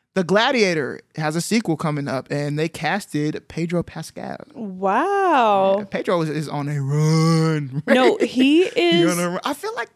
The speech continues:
Speaker 1: this is, like, what happens, right?
Speaker 2: Yeah, I feel like he, it, he is in his bag right
Speaker 1: He
Speaker 2: now.
Speaker 1: in his bag.
Speaker 2: Who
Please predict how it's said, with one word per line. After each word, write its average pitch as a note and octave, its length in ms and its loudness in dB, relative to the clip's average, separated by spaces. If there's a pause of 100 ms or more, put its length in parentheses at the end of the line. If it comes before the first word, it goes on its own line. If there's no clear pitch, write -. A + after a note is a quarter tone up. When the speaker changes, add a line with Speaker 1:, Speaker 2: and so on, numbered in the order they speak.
(120)
Speaker 1:
this - 220 -10
is, G#4+ 140 -16 (120)
like, E4 260 -10
what F#4+ 100 -6
happens, D#4 440 -4
right? F#3+ 260 -2 (200)
Speaker 2:
Yeah, A#3+ 360 4
I A#3 80 4
feel F4+ 180 2
like D#4 160 2
he, B3 220 -2 (120)
it, - 380 -6
he B3+ 320 2
is B3 200 0
in A3 280 -2
his G3+ 500 0
bag F#3 460 0
right E3+ 160 -2
Speaker 1:
He B3+ 60 2
Speaker 2:
now. D4+ 40 2
Speaker 1:
in D#4 60 0
his C#4 100 -2
bag. E4+ 260 0 (380)
Speaker 2:
Who F4+ 680 4